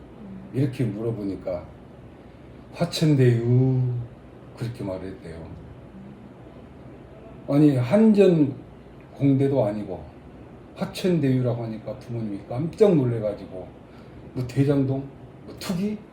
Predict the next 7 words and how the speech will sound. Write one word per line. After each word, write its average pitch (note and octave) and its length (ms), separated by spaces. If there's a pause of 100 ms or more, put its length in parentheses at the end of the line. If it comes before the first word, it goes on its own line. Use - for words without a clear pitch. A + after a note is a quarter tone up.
(340)
뭐 C3 100
이런 D3+ 300
식으로, C#3 600 (540)
어, F#2+ 840
엄청 B2 320
놀랬대요. G2 500 (440)
그런데 A2+ 540